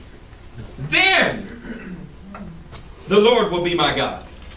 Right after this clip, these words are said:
"Lord, if you do good things to me, I'll be, I'll be yours. And this stone that I have set up as a pillar will be God's house." 'Cause God needs a house. I mean, he made the stone, but,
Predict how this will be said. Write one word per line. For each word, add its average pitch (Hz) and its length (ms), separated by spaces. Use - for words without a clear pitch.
"Lord, 151 160
if 143 140
you 151 100
do 160 80
good 160 220
things 147 240
to - 120
me, 107 120
I'll 104 160
be, 113 320
I'll 117 100
be 120 100
yours. 101 520
And 202 180
this 214 200
stone 294 340
that 233 100
I 254 140
have 233 120
set 254 220
up 262 160
as 233 160
a 208 60
pillar 220 300
will 202 140
be 226 140
God's 240 300
house." - 500
'Cause 139 160
God 127 260
needs 127 180
a - 60
house. - 360
I 101 60
mean, 104 240
he 135 80
made 131 240
the 131 80
stone, 131 560
but, 120 160